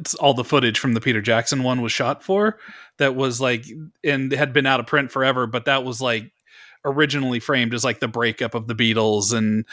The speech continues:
and, you know, this contentious, evil, awful thing. And so I think a lot of fans put that onto the, the, the album itself and kinda made it the black sheep of the Beatle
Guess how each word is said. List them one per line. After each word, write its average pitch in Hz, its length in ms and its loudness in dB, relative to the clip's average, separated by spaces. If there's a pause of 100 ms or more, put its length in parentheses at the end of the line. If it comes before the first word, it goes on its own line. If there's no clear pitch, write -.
(320)
and, 123 320 2
you 131 100 4
know, 120 120 2
this 113 160 0
contentious, 127 760 2
evil, 127 400 2
awful 117 300 2
thing. 131 260 2
And 120 100 -2
so 135 140 2
I 123 60 4
think 135 160 -2
a 127 60 0
lot 117 140 4
of 104 100 -4
fans 120 360 0
put - 240 -4
that 110 160 0
onto 104 280 -2
the, 101 340 -8 (580)
the, 117 380 0
the 131 160 0
album 117 340 2
itself 110 400 0
and 113 140 -8
kinda 104 340 -6
made 110 220 -2
it 101 80 -6
the 110 60 -4
black 104 300 -4
sheep 110 240 -6
of 107 120 -10
the 110 80 -6
Beatle 107 340 -4